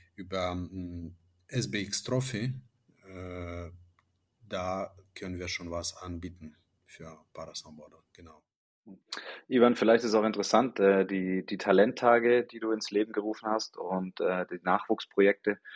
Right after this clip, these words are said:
Speaker 2: Vielleicht kannst du dem Tobi da noch ein bisschen was dazu erzählen.
Speaker 1: Ähm, okay, dann würde ich, äh, zuerst anfangen, ganz kurz, wofür mein Herz brennt. Und,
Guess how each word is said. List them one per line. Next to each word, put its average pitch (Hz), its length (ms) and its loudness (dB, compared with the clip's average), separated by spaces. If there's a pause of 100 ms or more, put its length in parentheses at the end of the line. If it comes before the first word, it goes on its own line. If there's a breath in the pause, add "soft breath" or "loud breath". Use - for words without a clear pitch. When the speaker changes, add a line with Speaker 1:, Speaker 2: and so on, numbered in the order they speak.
(220 soft breath)
Speaker 2:
Vielleicht 95 300 -2
kannst 95 240 -4
du 95 60 2
dem 90 160 -4
Tobi 92 220 0
da 95 120 4
noch 95 120 0
ein 92 60 -8
bisschen 92 220 -6
was - 180 -8
dazu - 240 -4
erzählen. 92 360 -2 (840)
Speaker 1:
Ähm, 107 840 -2 (1000 loud breath)
okay, 123 320 0
dann 98 240 -2
würde 107 180 -2
ich, 104 240 -8
äh, 98 340 -6
zuerst 98 380 -6
anfangen, 104 680 -4
ganz 98 280 -6
kurz, - 640 -4 (560)
wofür 104 540 -2
mein 92 380 -6
Herz 95 360 -6
brennt. 107 560 -2
Und, 101 340 -6